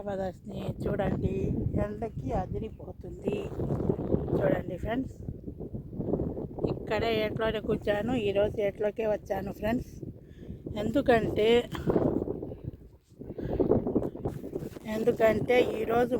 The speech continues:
మూడు గంటలకే వచ్చేసాను ఫ్రెండ్స్. హాయ్ ఫ్రెండ్స్, చూడండి. ఈ, హాయ్ ఫ్రెండ్స్, మేము, నేను మీ భాషా బ్రదర్స్ని. చూడండి, ఈరోజు వజ్రాల వేటకి వెళ్ళినప్పుడు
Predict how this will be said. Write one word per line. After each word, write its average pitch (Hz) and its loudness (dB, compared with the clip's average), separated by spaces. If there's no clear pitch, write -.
మూడు 226 0
గంటలకే 233 0
వచ్చేసాను 196 -4
ఫ్రెండ్స్. - -8
హాయ్ 208 2
ఫ్రెండ్స్, 226 6
చూడండి. 208 0
ఈ, 202 -2
హాయ్ 220 6
ఫ్రెండ్స్, 226 6
మేము, 196 2
నేను 196 0
మీ 190 2
భాషా 196 2
బ్రదర్స్ని. 180 -2
చూడండి, 196 0
ఈరోజు 214 4
వజ్రాల 214 4
వేటకి 190 0
వెళ్ళినప్పుడు 190 2